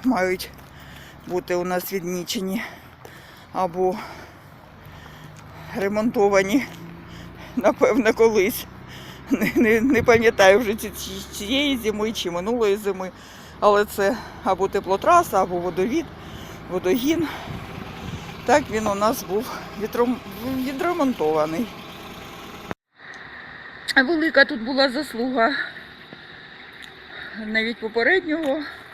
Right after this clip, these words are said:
мера, е, у прокладанні тролейбусної лінії Довгинцево,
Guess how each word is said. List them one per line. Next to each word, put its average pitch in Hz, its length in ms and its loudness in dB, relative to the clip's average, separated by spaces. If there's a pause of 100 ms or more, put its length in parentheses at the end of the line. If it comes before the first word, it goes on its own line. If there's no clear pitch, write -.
мера, 240 440 0 (680)
е, 185 520 6
у 233 540 -4 (2250)
прокладанні 214 920 2 (720)
тролейбусної 208 840 4 (680)
лінії 196 600 -6 (1300)
Довгинцево, 233 1000 -2